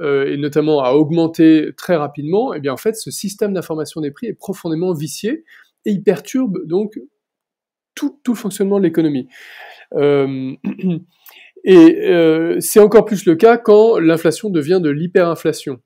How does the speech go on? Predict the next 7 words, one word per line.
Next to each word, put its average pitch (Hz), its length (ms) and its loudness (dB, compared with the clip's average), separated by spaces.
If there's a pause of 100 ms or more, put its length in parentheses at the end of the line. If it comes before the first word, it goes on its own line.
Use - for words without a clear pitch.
(540)
Et - 60 -8
ça, 190 400 2
à 160 120 -2
ce - 140 -8
moment-là, 165 320 2
c'est 139 180 -8
gravissime. 170 800 -4